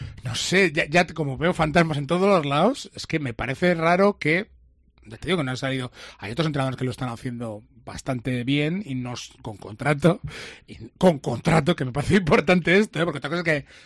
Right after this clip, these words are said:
no, es que termina contrato y tal, ¿no? Pero bueno, no sé, se me, se me hace raro esto, y aparte que, que claro, si, si realmente esto se produce, luego ya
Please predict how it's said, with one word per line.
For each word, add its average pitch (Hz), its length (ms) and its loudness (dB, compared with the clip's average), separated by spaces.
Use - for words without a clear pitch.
no, 151 60 -6
es 143 80 -6
que 147 80 -4
termina 139 300 -4
contrato 151 540 2
y 139 140 0
tal, 135 220 -4
¿no? 170 180 -14
Pero 104 220 -18
bueno, 185 320 -4
no 143 320 -6
sé, 302 200 -10
se - 160 -14
me, - 140 -18
se - 80 -14
me 139 80 -8
hace 185 160 0
raro 165 340 2
esto, 214 480 4
y 156 100 2
aparte 135 420 0
que, 135 160 -4
que 131 120 -6
claro, 160 460 2
si, - 400 -6
si 135 240 -2
realmente 156 420 0
esto 160 180 0
se 160 120 2
produce, 151 560 -2
luego 151 300 4
ya 165 260 4